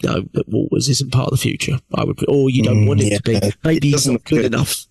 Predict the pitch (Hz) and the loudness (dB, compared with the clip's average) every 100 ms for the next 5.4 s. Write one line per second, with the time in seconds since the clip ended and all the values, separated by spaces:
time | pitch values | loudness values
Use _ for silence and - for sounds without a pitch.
0 | _ _ _ - 147 190 101 101 110 - | _ _ _ -6 -2 -2 0 -2 -2 -2
1 | 165 202 202 139 131 123 120 - 131 147 | 0 2 0 0 0 0 -2 0 0 0
2 | 139 123 - - - 101 - 120 - - | 0 -2 -2 -2 -2 -4 -4 -2 -2 -2
3 | 113 - 123 - 170 - 123 120 123 123 | -4 -2 -2 -2 -4 -4 -4 -2 -2 0
4 | 123 - - 139 131 165 135 120 107 135 | 0 -2 -2 -2 0 -2 0 0 0 -2
5 | - - - - | -6 -10 -20 -20